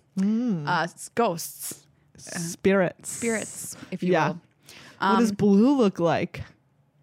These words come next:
Speaker 2: Oh, I don't know the answer to that.
Speaker 1: Blue is like the, um, the,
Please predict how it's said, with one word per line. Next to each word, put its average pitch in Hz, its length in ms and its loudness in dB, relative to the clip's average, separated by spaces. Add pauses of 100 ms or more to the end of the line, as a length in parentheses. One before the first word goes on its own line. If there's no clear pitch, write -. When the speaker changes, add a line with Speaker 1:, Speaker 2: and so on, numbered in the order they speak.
(160)
Speaker 2:
Oh, 196 120 -6
I 240 120 -2
don't 180 140 -4
know 214 80 -6
the 190 100 -6
answer 156 200 -6
to 180 60 -8
that. 190 240 -4
Speaker 1:
Blue 277 300 4
is 330 180 2
like 233 260 2
the, 214 180 2
um, 185 360 2 (180)
the, 190 380 4